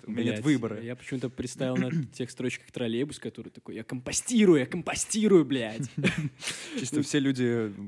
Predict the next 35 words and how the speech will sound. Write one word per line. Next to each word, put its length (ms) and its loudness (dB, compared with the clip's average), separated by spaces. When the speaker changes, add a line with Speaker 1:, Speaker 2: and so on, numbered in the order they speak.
Speaker 2:
я 140 2
Speaker 1:
до 60 0
того, 160 2
Speaker 2:
просто 100 -6
Speaker 1:
как 100 -10
электронные 640 -6
компостеры 440 -6
появились. 580 -10
<laughs> 1400 0
Это, 300 2
знаешь, 220 0
заходит 420 -2
тебе 200 0
эта 120 -6
контролерша, 640 -2
и 100 -16
ты 120 -6
такой 320 -4
стоишь 320 -6
с 100 -14
талоном, 380 -2
а 40 -2
он, 100 -4
типа, 180 -10
реально 180 0
не 60 -2
пробивается. 520 -4
Ну, 60 -8
бывает 300 -2
такое, 280 -4
там 160 -6
очень 200 -8
много 120 0
Speaker 2:
Да. 60 -4
Speaker 1:
бумаги. 460 -4